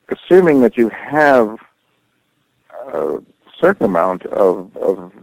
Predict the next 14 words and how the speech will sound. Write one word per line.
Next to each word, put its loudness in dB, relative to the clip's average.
verbal 0
ability, -2
hard 0
work, 4
concentration, -2
perseverance, -2
drive, 4
those 4
things 0
can, -6
can -4
make 0
up 0
for -2